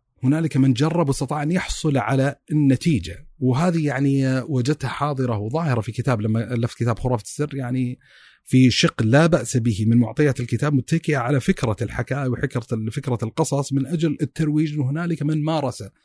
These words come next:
هذا الدور واستطاع أن يتوصل من خلال ممارسته للنتائج المطلوبة. فما القصص والحكاية هذه يعني قضية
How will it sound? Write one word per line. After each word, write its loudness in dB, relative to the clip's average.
هذا 2
الدور 2
واستطاع -2
أن 0
يتوصل -2
من 0
خلال -4
ممارسته 0
للنتائج 2
المطلوبة. 2
فما 2
القصص -4
والحكاية -6
هذه -2
يعني -2
قضية 4